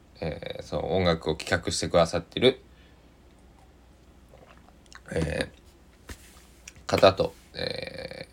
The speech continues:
ー、方が、えー、主催するライブに梅津さんも、えー、ね、時々高知に来てくださるんですけど。で、まあ、か-、もちろん香川にもね、時々来られるんですけど、えー、なので、えっと、梅津さんがど-、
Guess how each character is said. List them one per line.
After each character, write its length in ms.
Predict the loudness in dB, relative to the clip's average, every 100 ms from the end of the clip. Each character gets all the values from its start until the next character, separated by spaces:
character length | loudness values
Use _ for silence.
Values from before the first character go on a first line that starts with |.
| -20 -20 -20 -20 -20 -20 -20 -20 -20 -20 -20 -4
ー、 40 |
方 300 | 2 10 10
が、 280 | 10 6 2 -2
え 440 | 0 0 0 -4 -4
ー、 20 |
主 180 | -2 6
催 120 | 6
す 100 | 6
る 80 | 6
ラ 160 | 10 10
イ 60 |
ブ 100 | 8
に 100 | 0
梅 140 | -4 -4
津 80 | -6
さ 160 | -8
ん 80 | -10
も、 100 | -14 -18 -12
え 720 | -8 -6 -8 -10 -10 -12 -16 -6
ー、 40 |
ね、 100 | -2
時 160 | 2 6
々 140 | 6
高 180 | 6 4
知 100 | 2
に 60 | -8
来 80 |
て 100 | -8
く 80 | -8
だ 80 | -8
さ 120 | -12 -16
る 60 |
ん 60 | -18
で 80 | -18
す 140 | -18
け 80 | -20
ど。 560 | -20 -20 -20 -18 -4
で、 300 | 4 4 4 0
ま 140 | 0
あ、 20 |
か-、 200 | 2 0 0
も 100 | 2
ち 80 |
ろ 80 | 2
ん 40 | 4
香 120 | 6
川 160 | 6
に 60 | 4
も 100 | -4
ね、 180 | -4 -2
時 120 | -2
々 120 | -4 -4
来 180 | 0
ら 80 | 0
れ 80 | 0
る 120 | -4
ん 60 | -12
で 60 |
す 100 | -14
け 120 | -8 -4
ど、 180 | -4 -4 -20 -20 -20 -20 -20 -10
え 220 | -6 -4
ー、 40 | -2
な 140 | -2
の 120 | 0
で、 200 | 0 0 -2
え 60 |
っ 20 | -6
と、 140 | -6
梅 240 | 0 2
津 60 | 4
さ 80 | 2
ん 40 |
が 80 | 0
ど-、 180 | 0